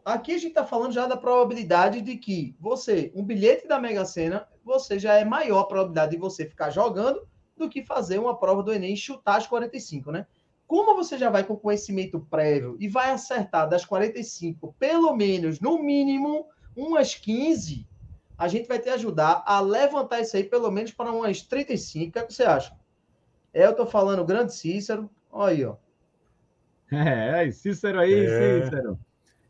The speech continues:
Speaker 3: mas só pra dizer a Elton que eu estou aqui, mas esse assunto não faz parte da minha <laughs> seara, não, viu, Elton?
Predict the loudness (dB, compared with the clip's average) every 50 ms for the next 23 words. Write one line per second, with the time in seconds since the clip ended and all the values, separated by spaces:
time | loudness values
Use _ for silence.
0 | _ -10 -6 -4 -4 -4 -6 -8 -4 -2 0 2 2 2 0 -2 -4 -10 -14 -20
1 | _ _ _ _ _ -6 -4 -4 -2 -2 -4 -4 -2 0 2 2 2 2 2 2
2 | 0 0 -2 -4 -8 -10 -8 -8 -8 -8 -8 -10 -14 -18 _ -4 -2 0 0 0
3 | -2 -4 -6 -6 -6 -4 -4 -4 -4 -4 -4 -4 -4 -4 -6 -12 -8 -6 -6 -6
4 | -8 -10 -18 -10 -6 -4 -4 -4 -6 -8 _ -8 -4 -4 -4 -4 -6 _ _ _
5 | _ _ _ _ _ _ -8 -6 -6 -4 -2 0 0 0 0 0 2 2 2 2
6 | 2 0 0 0 0 0 0 -2 2 2 4 6 6 6 6 4 2 2 0 0
7 | 0 0 0 2 2 2 2 0 -2 -8 -14 -14